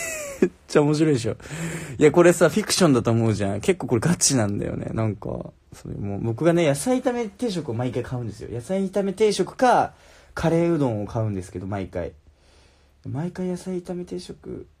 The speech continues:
なんか、野菜炒め定食好きなんですね」って声かけられて、「いや、野菜炒め定食好きなんですよ」っ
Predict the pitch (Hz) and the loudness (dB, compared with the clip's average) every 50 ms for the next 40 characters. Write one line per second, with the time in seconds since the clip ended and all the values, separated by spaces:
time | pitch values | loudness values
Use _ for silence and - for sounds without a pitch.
0 | _ _ _ _ _ _ _ _ - 131 123 113 120 127 - - 175 175 180 196 | _ _ _ _ _ _ _ _ -12 -10 -8 -8 -8 -8 -6 -6 -6 -4 -4 -4
1 | 196 190 196 208 190 - 170 - 147 135 - - - 175 170 156 139 131 143 - | -6 -4 -4 -6 -6 -6 -8 -8 -8 -10 -10 -8 -8 -6 -4 -4 -6 -6 -6 -6
2 | 127 127 127 135 123 - - 104 90 - - _ _ _ - - 123 110 113 104 | -6 -4 -4 -6 -6 -8 -10 -10 -10 -10 -12 _ _ _ -6 -6 -4 -4 -4 -6
3 | - 104 104 101 101 98 - - 92 85 78 - - - _ _ _ - - - | -6 -6 -4 -6 -6 -8 -6 -6 -6 -4 -4 -6 -8 -12 _ _ _ -20 -20 -18
4 | - - - - - - - - - - - _ - 110 110 110 - - - 117 | -16 -16 -16 -16 -16 -16 -16 -18 -20 -20 -20 _ -6 -4 -4 -4 -6 -8 -8 -8
5 | - - 120 123 123 - 139 131 135 135 - 143 139 - - - - - - - | -4 -2 -2 -4 -2 -2 -2 -2 -2 0 -2 -2 -4 -4 -8 -12 -14 -12 -8 -6
6 | 135 127 120 120 - - - - 104 101 101 - - | -4 -4 -4 -6 -8 -10 -6 -6 -4 -4 -4 -6 -8